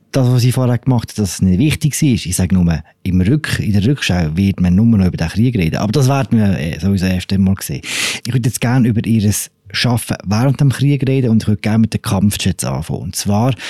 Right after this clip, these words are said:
gibt es ja jetzt momentan eine Initiative, wo es darum geht, dass man keinen amerikanischen Kampfjet will, dass die Linken wollen das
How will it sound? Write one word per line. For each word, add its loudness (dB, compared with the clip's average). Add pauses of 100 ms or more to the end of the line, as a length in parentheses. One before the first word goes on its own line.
(100)
gibt -2
es 2
ja -
jetzt -2
momentan 4
eine 2
Initiative, 2 (100)
wo -2
es -2
darum 2
geht, 0
dass -2
man 2
keinen -2
amerikanischen -2
Kampfjet -2
will, 2
dass -6
die 0
Linken 2
wollen 0
das 0